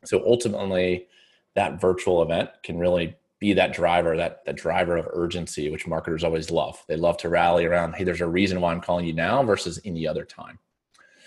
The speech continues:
Uh, so we see, you know, that is being the key is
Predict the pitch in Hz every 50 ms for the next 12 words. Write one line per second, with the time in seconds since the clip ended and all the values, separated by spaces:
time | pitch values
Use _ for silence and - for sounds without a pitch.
0 | - - _ - - - - 80 80 80 - - 95 90 90 90 90 - 113 104
1 | 95 92 92 92 85 - 90 87 80 80 92 95 95 - - - 85 82 85 -
2 | 90 87 87 85 80 - 78 - - - 104 98 90 85 85 82 80 85 82 82
3 | 80 - -